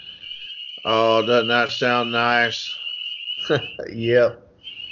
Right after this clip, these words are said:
Speaker 2: But
Speaker 1: Sounds like spring, man. Well, is there anything else you wanted to mention about the expo? I think I covered everything.
Speaker 2: Yeah, I think I covered about everything, uh,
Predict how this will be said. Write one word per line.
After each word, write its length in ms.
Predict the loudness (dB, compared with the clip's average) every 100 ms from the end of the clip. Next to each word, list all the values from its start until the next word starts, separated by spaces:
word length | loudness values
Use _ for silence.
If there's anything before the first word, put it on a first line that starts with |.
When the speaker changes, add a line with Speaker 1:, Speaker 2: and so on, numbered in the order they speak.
| -16 -14 -14 -16 -14 -14 -8
Speaker 2:
But 260 | -6 -6 -8 -16 _ -14 -12 -12 -12
Speaker 1:
Sounds 400 | -8 0 2 2 0
like 220 | 0 -2
spring, 680 | -4 0 2 2 0 -2 -2
man. 460 | 0 0 0 -2 -6 -12 -14 -14 -12 -6 2 2 0 0
Well, 280 | 6 8 8
is 60 | 6
there 120 | 6
anything 360 | 4 4 4 4
else 240 | 4 2
you 60 | 0
wanted 160 | 0 0
to 60 |
mention 360 | 2 0 0 2
about 220 | 4 4
the 100 | 4
expo? 500 | 4 2 0 2 4
I 140 | 4 2
think 200 | -2 0
I 80 | -2
covered 420 | 2 0 2 0
everything. 720 | 0 0 -2 -2 -2 -2 -6 -10 -12 -12 -12 0
Speaker 2:
Yeah, 200 | 4 4
I 60 |
think 160 | 4 4
I 100 | 4
covered 320 | 6 4 6
about 220 | 6 8
everything, 640 | 8 8 2 0 0 0 -2
uh, 300 | -2 -2